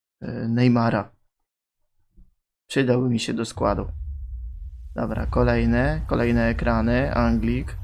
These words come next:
prawy obrońca, Trippier. To jest spoko. Full zawodników do przepałki. Dobra, lecimy z kolejną.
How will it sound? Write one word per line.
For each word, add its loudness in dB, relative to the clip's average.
prawy 0
obrońca, 0
Trippier. -2
To -4
jest -8
spoko. -2
Full -2
zawodników 0
do -4
przepałki. -2
Dobra, -8
lecimy -2
z -12
kolejną. 0